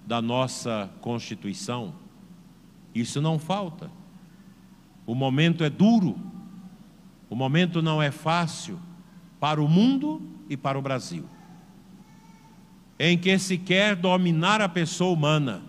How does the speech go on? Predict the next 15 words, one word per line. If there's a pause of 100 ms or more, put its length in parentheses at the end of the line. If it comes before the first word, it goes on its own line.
(640)
fazer
da
pessoa
humana (640)
um
robô (600)
que
obedece
às
ordens (500)
e
aos
ditames
dos
infames.